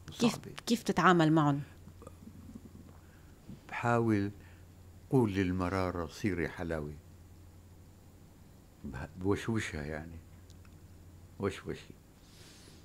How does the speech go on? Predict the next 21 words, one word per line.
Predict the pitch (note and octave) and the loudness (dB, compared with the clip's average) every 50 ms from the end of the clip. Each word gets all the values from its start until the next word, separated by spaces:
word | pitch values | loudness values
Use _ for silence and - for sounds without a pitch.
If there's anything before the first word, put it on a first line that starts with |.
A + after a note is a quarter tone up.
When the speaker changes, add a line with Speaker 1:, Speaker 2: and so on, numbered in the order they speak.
| - - - - - - - - - - - - - - - - - - - - - - - - | -20 -20 -20 -20 -20 -20 -20 -20 -20 -20 -20 -20 -20 -20 -20 -20 -20 -20 -20 -20 -20 -16 -4 2
Speaker 1:
يعني | E3 E3 E3 - | 4 4 4 6
قهوتك | - - F#3+ G3+ F#3 - E3+ D#3 - - | 6 8 8 8 8 8 6 4 4 2
حلوة | - - F3+ F3+ F3+ F3 E3 D#3+ | 2 4 6 8 8 8 8 8
أو | - D#3 D#3 C#3+ | 8 6 4 6
مرة؟ | D3+ D#3+ D#3+ D3 C#3+ C#3 C#3+ C#3+ B2+ - - - - - - - - - - - - - - | 8 6 6 6 4 2 2 0 -2 -4 -10 -20 -20 -20 -20 -20 -20 -20 -20 -20 -20 -12 -8
Speaker 2:
قهوتي | - F2 D2 - - - - E3+ | -8 -6 -4 -4 -6 -6 -4 -6
مرة | G2+ G2 G2+ G2+ G2+ F#2 F2+ F2+ F#2 F2+ F2 - - - - - - - - - - - - - - - - | -6 -4 -4 -4 -4 -4 -4 -6 -6 -8 -10 -12 -18 -20 -20 -20 -20 -20 -20 -20 -20 -20 -20 -20 -20 -10 -4
لأنه | F2+ F2+ F2+ F#2+ G2+ F#2 F#2 D#2+ | -2 -2 -2 0 -2 -4 -4 -4
عبر | E2 G2 A2+ A2 A#2 G2+ F#2+ F2 | -2 -4 -4 -2 -2 -2 0 0
المرورة | E2+ F2 F2 F2 F2 F#2+ F#2 F2 - E2 D2 - - - - | -2 -2 -2 0 0 0 -2 -2 -4 -4 -8 -8 -14 -16 -6
بتعرف | - F2 F2+ F#2 D2+ C#2+ E2 - - | -4 -4 -2 -2 -4 -8 -12 -12 -8
شو | E2 | -6
معنى | E2 D#2+ D#2+ D#2 D#2 | -4 -4 -4 -4 -6
الحرارة، | D2 - - - D2+ D#2 D2+ D2+ D#2+ E2+ D2+ C#2 - - - - - | -8 -10 -12 -10 -8 -8 -8 -8 -8 -12 -16 -16 -18 -20 -20 -16 -14
عبر | F#2+ E2 F#2 F2 | -10 -8 -6 -6
المرارة. | E2+ E2 D#2+ E2 E2 D#2+ E2 D#2 D2+ C#2+ C#2+ D2 - - - - - - - - - - - - - - - - - - - - - - - - - - - - - - - - F#3+ | -6 -6 -4 -4 -2 -2 -2 -2 -4 -4 -8 -12 -18 -18 -20 -20 -20 -20 -20 -20 -20 -20 -20 -20 -20 -20 -20 -20 -20 -20 -20 -20 -20 -20 -20 -20 -20 -20 -20 -20 -20 -10 0 4 6
Speaker 1:
أو | G3+ | 8
لك | G3+ F#3+ - | 8 8 8
منعرف | G3 F#3 F3 F3+ G3 A#3 A3+ E3+ - - | 6 8 8 10 10 10 8 6 4 2
قيمة | - F3 E3+ D#3+ E3 | 2 2 2 4 4
الحياة | E3 D#3 - - D#3 D#3 D#3 E3 F#3 G#3+ | 2 0 4 4 6 6 8 6 6 4